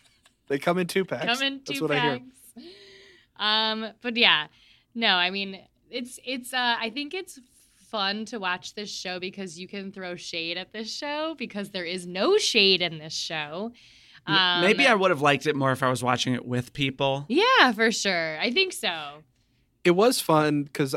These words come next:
Speaker 1: I watched the first five by myself, and then Elise came home, and I was just like, "Yo, you gotta watch the sixth with me."
Speaker 2: Yes.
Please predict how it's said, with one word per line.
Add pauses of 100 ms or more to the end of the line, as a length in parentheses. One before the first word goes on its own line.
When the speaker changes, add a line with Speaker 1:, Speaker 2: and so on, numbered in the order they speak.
Speaker 1:
I
watched
the
first
five
by
myself,
and
then
Elise
came
home,
and
I
was
just
like, (600)
"Yo,
you
gotta
watch
the
sixth
with
me."
Speaker 2:
Yes.